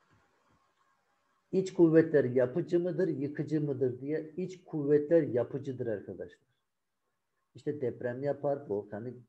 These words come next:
hareketler yapar, e, kıta oluşumu yapar,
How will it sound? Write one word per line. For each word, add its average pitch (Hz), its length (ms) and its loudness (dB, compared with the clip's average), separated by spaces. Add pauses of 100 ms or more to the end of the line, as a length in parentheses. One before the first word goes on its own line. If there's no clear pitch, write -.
(100)
hareketler 127 580 -4
yapar, 131 460 -2 (460)
e, - 140 -14
kıta 110 320 -6
oluşumu 127 500 -4
yapar, 135 460 0